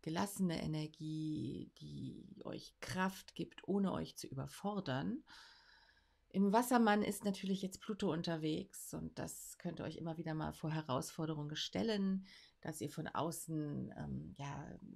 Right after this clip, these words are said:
mit dem Thema Überwältigung zu tun bekommt. Aber je mehr ihr innerlich zur Ruhe findet, das ist ja eine unserer, eurer ganz großen Aufgaben, äh, umso besser wird es euch gelingen, diese Herausforderungen abzuwehren und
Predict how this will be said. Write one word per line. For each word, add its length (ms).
mit 240
dem 160
Thema 480
Überwältigung 1120
zu 140
tun 260
bekommt. 560
Aber 320
je 220
mehr 300
ihr 340
innerlich 500
zur 160
Ruhe 220
findet, 600
das 140
ist 180
ja 100
eine 220
unserer, 240
eurer 200
ganz 260
großen 300
Aufgaben, 720
äh, 240
umso 600
besser 340
wird 120
es 120
euch 200
gelingen, 420
diese 360
Herausforderungen 760
abzuwehren 960
und 280